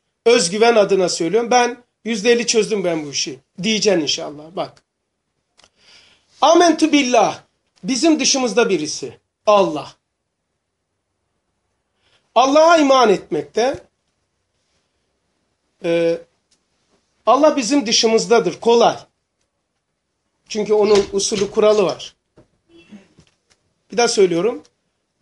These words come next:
Allah'a iman etmek bizim har-, haricimizde bir şey. Allah.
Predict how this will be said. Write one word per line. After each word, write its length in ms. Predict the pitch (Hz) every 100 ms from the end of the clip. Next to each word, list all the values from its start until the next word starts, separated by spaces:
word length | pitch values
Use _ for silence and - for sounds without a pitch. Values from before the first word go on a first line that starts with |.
| -
Allah'a 460 | 214 240 262 277 269
iman 300 | 247 277 247
etmek 440 | 226 240 262 - - 170
bizim 380 | 190 190 262 226
har-, 340 | 214 220 233
haricimizde 840 | - 190 208 214 190 208 214 175 214
bir 120 | 180
şey. 380 | 156 170 135 - -
Allah. 460 | 151 143 139 113